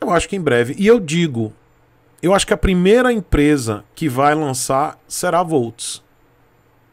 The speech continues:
A Volts será a primeira empresa a lançar uma moto elétrica, é, eu não digo até vinte e cinco mil, tá?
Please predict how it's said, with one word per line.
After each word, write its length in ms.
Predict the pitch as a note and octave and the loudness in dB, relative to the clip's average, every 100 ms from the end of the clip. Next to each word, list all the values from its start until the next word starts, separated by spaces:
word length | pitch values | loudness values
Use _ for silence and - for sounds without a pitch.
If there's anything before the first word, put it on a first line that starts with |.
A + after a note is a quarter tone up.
| _ - | _ -4
A 120 | F#3 | -2
Volts 500 | C3+ C#3+ D3+ - - | 0 -2 -4 -10 -10
será 360 | - D#3+ C#3+ D#3+ | -6 -2 0 -2
a 20 | |
primeira 400 | D3+ D3 F3 A3 | -2 -4 -4 -6
empresa 560 | F3 C#3 B2+ C3+ D3+ - _ _ - - - | -8 -4 -2 -2 -8 -14 _ _ -20 -20 -8
a 100 | - | -2
lançar 540 | E3 F#3 D#3 - D3 D3+ | 0 -2 -4 -2 0 0
uma 280 | E3 E3+ D#3+ | -2 -6 -6
moto 340 | C#3+ C#3+ C#3+ | -2 -2 -2
elétrica, 720 | D#3 A#2 A#2+ B2 A2+ - E2+ - _ _ _ _ _ - - | -2 0 -2 -4 -8 -8 -10 -14 _ _ _ _ _ -16 -6
é, 340 | B2+ B2+ B2 | -2 -2 -2
eu 40 | C#3+ | -2
não 140 | G3 | -2
digo 160 | D3 D#3 | 0 0
até 220 | - D#3 | 2 0
vinte 160 | D#3 | -2
e 40 | - | -6
cinco 240 | D#3+ D#3 | -6 -6
mil, 220 | F3 G2+ | -4 -4
tá? 240 | F2+ A#2+ | -2 -6